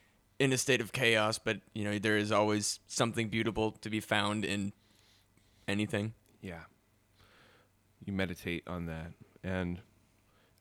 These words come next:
Speaker 2: as you do, your body knits itself together. Um, you come up on the Barabundi camp. You're met with, um, uh, huts that have been burned,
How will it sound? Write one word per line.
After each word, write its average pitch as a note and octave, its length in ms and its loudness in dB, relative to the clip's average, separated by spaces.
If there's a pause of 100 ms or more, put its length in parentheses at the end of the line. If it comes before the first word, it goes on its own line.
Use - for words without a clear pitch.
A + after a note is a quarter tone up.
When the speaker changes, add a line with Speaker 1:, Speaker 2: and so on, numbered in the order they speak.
Speaker 2:
as F#2 200 -4
you F2+ 80 -4
do, F2+ 100 -6
your E2+ 260 -2
body F2 360 -4
knits E2+ 260 -6
itself - 380 -10
together. E2+ 480 -6 (1500)
Um, G2+ 460 2 (460)
you A2+ 100 -4
come C#3+ 500 2
up A#2 220 0
on A2 100 4
the G2 80 0
Barabundi E2+ 640 0
camp. - 300 -14 (1300)
You're F#2+ 480 0 (1400)
met A#2 320 6
with, G#2 400 0 (120)
um, E2+ 460 -4 (2000)
uh, F2 200 0
huts - 360 -4
that G2+ 140 0
have F2+ 120 0
been F2+ 180 0
burned, F2 520 0